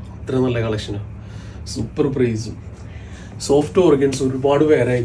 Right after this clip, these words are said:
കൊണ്ടുവരാൻ പറഞ്ഞിട്ട്. ഓക്കെ, സോഫ്റ്റ് ഓർഗൻസ് കൊണ്ടുവന്നിട്ടുണ്ട്. പ്രീമിയം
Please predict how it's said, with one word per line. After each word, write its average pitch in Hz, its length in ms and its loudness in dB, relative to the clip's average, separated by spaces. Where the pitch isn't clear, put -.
കൊണ്ടുവരാൻ 110 480 0
പറഞ്ഞിട്ട്. 110 280 -4
ഓക്കെ, 220 160 -2
സോഫ്റ്റ് 131 340 -2
ഓർഗൻസ് 135 420 2
കൊണ്ടുവന്നിട്ടുണ്ട്. 131 640 2
പ്രീമിയം 151 480 6